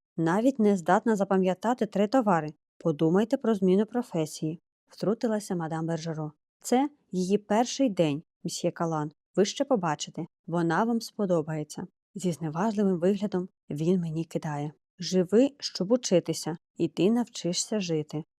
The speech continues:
Він забирає свої покупки, решту і виходить із крамниці. Неймовірно. Але тої миті, коли він переступив поріг, напруження послабилося. Наче ми всі,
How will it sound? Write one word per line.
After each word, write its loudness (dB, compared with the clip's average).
Він 4
забирає -2
свої -6
покупки, -4
решту -2
і -10
виходить -4
із -8
крамниці. -8
Неймовірно. 0
Але 2
тої 4
миті, 2
коли 4
він 4
переступив 0
поріг, 0
напруження -2
послабилося. -8
Наче 2
ми 4
всі, -8